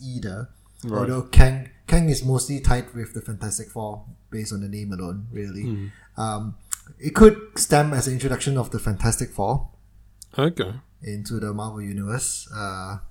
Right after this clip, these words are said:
Speaker 1: but yeah, um, who knows?
Speaker 2: 'Cause, yeah, I mean, Ant-, and the M C U films in general, but Ant-, Ant-Man in particular, I think has been criticised for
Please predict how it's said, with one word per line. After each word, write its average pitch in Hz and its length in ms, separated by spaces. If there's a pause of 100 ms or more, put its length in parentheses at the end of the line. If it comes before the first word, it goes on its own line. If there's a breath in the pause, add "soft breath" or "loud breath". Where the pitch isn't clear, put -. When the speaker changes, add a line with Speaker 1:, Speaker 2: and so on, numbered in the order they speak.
(460 soft breath)
Speaker 1:
but 123 260
yeah, 175 340
um, 135 340 (360)
who 202 120
knows? 214 420 (420 soft breath)
Speaker 2:
'Cause, 156 200
yeah, 165 160
I 147 40
mean, 170 160
Ant-, 175 260 (760)
and 143 140
the 151 100
M 160 160
C 131 160
U 113 60
films 110 240
in 110 80
general, 113 260
but 113 220
Ant-, 120 220
Ant-Man 117 280
in 107 80
particular, 110 260
I 101 40
think 113 120
has 104 80
been 110 120
criticised 104 400
for 104 140